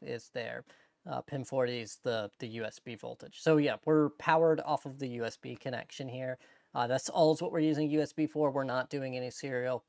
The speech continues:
You can turn on serial to use for debug, but it's, it's not used in this code. So the U S B port's just being used for power. And that's, that's kinda it. So over here is our gauge pod. It's all running right now. We just got a, uh,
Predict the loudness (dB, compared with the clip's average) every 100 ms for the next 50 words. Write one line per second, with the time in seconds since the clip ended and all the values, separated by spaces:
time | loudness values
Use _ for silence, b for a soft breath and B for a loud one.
0 | -6 -6 -6 -8 -2 2 2 0 -2 -4
1 | -2 -4 -4 -2 -2 -4 -6 -8 -8 -10
2 | -8 -4 -2 0 -2 -8 -10 -6 -6 -6
3 | -10 -12 -12 -12 -10 -6 -6 -6 -10 -12
4 | -14 -16 -14 -12 -12 -12 -8 -6 -6 -8
5 | B B _ 6 6 4 -2 -2 -2 -2
6 | -4 -10 -8 -6 -6 -8 -10 -10 -6 2
7 | 4 4 2 -4 b b b _ -10 -8
8 | -4 -4 -4 -8 -2 0 2 0 0 -2
9 | -4 -4 -2 -2 -2 -2 -2 -2 -4 -6
10 | -6 -4 -4 -6 -10 _ -2 -2 0 0
11 | 0 -4 _ -10 -10 -8 -12 -2 2 2
12 | 0 -2 -2 -2 -4 -4 -4 -4 -6 -4
13 | -4 -4 -4 -4